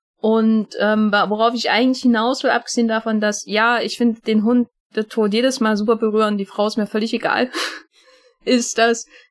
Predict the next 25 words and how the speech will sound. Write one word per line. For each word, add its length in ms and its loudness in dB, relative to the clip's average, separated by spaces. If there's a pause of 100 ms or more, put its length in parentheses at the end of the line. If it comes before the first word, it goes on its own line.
die 100 0
Hundeszene, 840 2
die, 260 0
die 140 -4
du 140 0
angesprochen 640 0
hast, 260 -4
wo, 160 -2 (160)
wo 100 -6
die 120 -2
Nachbarin 560 0
dann 320 0 (320)
ihre 280 2
Nachbarin, 840 -2 (140)
ihre 220 2
Nachbarn 580 0 (920)
anklagt, 640 0
ne, 160 -2
das 280 -4 (240)
Nebeneinander 760 0
herleben, 760 -4
das, 280 -12
statt 320 -8
des 180 -8
Miteinanderlebens, 1080 -2